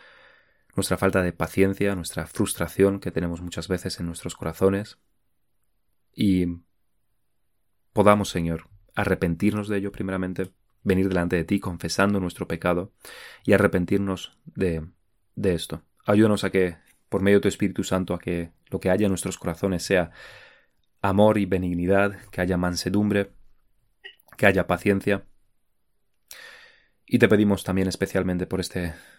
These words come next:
por este punto, para que tú nos ayudes a que podamos traerles el evangelio de vida a aquellos que lo necesitan.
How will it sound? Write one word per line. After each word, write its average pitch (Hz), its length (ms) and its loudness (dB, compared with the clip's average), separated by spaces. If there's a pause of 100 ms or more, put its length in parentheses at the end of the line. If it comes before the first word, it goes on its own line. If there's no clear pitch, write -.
(180)
por 90 120 -6
este - 160 -6
punto, 101 280 2
para 90 160 0
que 87 100 0
tú 101 80 -4
nos 98 160 -4
ayudes 95 440 -2 (120)
a 95 120 -2
que - 100 -8
podamos 90 360 -2
traerles 90 380 -2
el 90 80 0
evangelio 87 560 -2 (420)
de 92 180 2
vida 90 380 4 (1040)
a 107 80 0
aquellos 90 320 2
que - 100 -4
lo 85 80 0
necesitan. - 580 -6